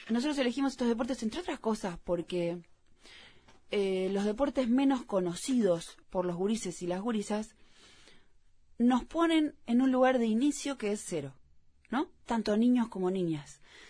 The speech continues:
Cuanto menos conocemos el deporte, estamos en igualdad de condiciones, digamos, como para conocerlo. Si a una pelota le llega por primera vez, una pelota de básquet le llega por primera vez a un niño o una niña,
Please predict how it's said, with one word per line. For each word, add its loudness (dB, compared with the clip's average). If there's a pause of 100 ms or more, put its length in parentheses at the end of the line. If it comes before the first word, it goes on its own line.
(160)
Cuanto 0
menos 6
conocemos -2
el -4
deporte, -2 (240)
estamos 2
en 0
igualdad 2
de 0
condiciones, -2
digamos, -4
como -6
para -2
conocerlo. -4 (920)
Si -2
a 4
una 6
pelota 8
le 4
llega 2
por -2
primera 2
vez, 2
una 0
pelota -2
de 4
básquet -4
le -4
llega 0
por -6
primera 0
vez -2
a -4
un -2
niño 2
o 2
una 0
niña, 2